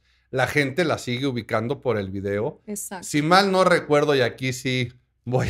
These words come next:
Speaker 1: a <laughs> dar un dato totalmente
Speaker 2: <laughs>
Speaker 1: ajeno a mis hábitos de consumo, ¿no? Pero creo que estaba en ese entonces, acababa de hacer o había hecho la telenovela que se llamaba Mi Pequeña Traviesa.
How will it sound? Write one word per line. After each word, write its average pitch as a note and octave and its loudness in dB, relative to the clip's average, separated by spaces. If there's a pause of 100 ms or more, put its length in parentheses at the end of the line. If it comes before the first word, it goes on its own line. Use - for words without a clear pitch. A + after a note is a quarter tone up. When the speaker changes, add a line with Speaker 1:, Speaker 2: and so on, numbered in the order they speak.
Speaker 1:
a E3 6
<laughs> B2 -2
dar D3+ 6
un D#3+ -2
dato C#3+ 0 (500)
totalmente D#3 6 (100)
Speaker 2:
<laughs> - -14
Speaker 1:
ajeno E3+ 6
a D#3 8
mis C#3 0
hábitos D3+ 4
de A#2+ 2
consumo, C3 0
¿no? B2 0 (400)
Pero D#3 8
creo F#3+ 8
que G3+ 4
estaba F#3 6
en F3 2
ese F3 2
entonces, D3+ 2
acababa C#3+ 6
de C3 4
hacer B2+ 2
o A#2 2
había B2 6
hecho B2 0 (420)
la B2 4
telenovela B2 2
que - -14
se - -4
llamaba A#2+ 0
Mi A2 -4
Pequeña A#2 -2
Traviesa. G#2 -2